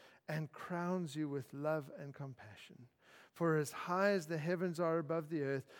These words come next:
so great is his love for those who fear him. As far as the east is from the west,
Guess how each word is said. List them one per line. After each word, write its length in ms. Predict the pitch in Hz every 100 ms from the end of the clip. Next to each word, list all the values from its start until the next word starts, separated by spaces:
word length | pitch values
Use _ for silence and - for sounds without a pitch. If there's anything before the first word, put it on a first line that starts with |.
| -
so 240 | - 202 185
great 400 | 180 202 220 220
is 140 | 196
his 260 | 185 180 165
love 260 | 170 175
for 160 | - 170
those 320 | 151 170 160
who 140 | - 165
fear 320 | - 123 110
him. 300 | 101 117 113 _ _ - _ -
As 180 | 139
far 300 | - 165 156
as 120 | 151 -
the 120 | 156
east 360 | 175 175 -
is 220 | 175 156 -
from 260 | 160 151
the 120 | 151
west, 480 | 131 110 107 - -